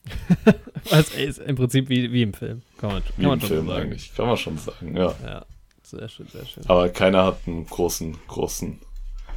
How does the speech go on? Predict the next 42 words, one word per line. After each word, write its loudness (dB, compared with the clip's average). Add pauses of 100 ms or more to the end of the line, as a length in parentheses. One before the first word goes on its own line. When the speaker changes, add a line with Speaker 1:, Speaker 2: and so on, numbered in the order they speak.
(160)
Speaker 2:
großen -2
Geldbatzen -2
gewonnen. -6 (1080)
Speaker 1:
Schade. -12
Ja, 2
im -6
Film, -2 (420)
wer 4
Speaker 2:
Im 2
Speaker 1:
weiß. 4
Speaker 2:
Film -2
vielleicht 2
schon, 2 (160)
wer 0
Speaker 1:
Wir 4
Speaker 2:
weiß. 6
Speaker 1:
werden 2
natürlich -4 (280)
erstmal -4
nicht -2
spoilern, 0 (340)
vielleicht 0
auch 0
nochmal 0
kurz 0
erklären, 4
worum 4
es 2
hier 2
eigentlich 2
geht. 12
<laughs> -
Wir 10
sind 0
so -6
voll 2
reingecrashed 2
in -8
die -6
Folge, -2
glaub 0
ich. -6